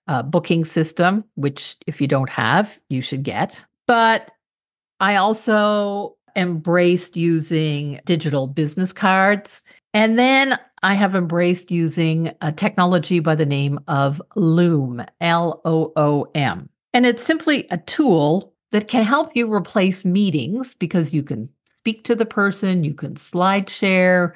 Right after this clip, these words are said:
you can screen share with the person. And so maybe you don't really need that thirty-minute meeting. Maybe if you just created a five-minute video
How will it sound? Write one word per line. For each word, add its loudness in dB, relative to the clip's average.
you -4
can -6
screen 0
share 2
with -2
the -4
person. -2
And -6
so 0
maybe -2
you -2
don't 0
really 0
need 0
that -2
thirty-minute 0
meeting. 0
Maybe 0
if -2
you 0
just -4
created 0
a -4
five-minute 0
video -2